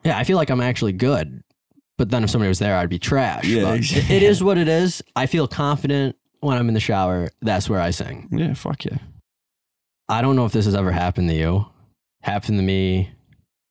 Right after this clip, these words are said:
Speaker 1: more times than I'd like for it to happen, but, like, when you're washing yourself,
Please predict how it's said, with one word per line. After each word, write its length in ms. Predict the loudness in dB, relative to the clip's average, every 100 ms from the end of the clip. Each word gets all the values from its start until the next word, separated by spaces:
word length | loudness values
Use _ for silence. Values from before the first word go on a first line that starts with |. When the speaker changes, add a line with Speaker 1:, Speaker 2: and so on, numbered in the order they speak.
| _ _ _
Speaker 1:
more 160 | -2 0
times 280 | 0 -2 -2
than 100 | -4
I'd 200 | -4 -8 -14 -10
like 260 | -8 -8
for 120 | -6 -6
it 100 | -4
to 60 |
happen, 360 | -4 -4 -4 -2
but, 80 | -2
like, 240 | -4 -6 -12 -20 -20 -10 -2
when 120 | 0
you're 120 | 2
washing 340 | 2 0 0
yourself, 560 | 0 0 0 0 -2 -8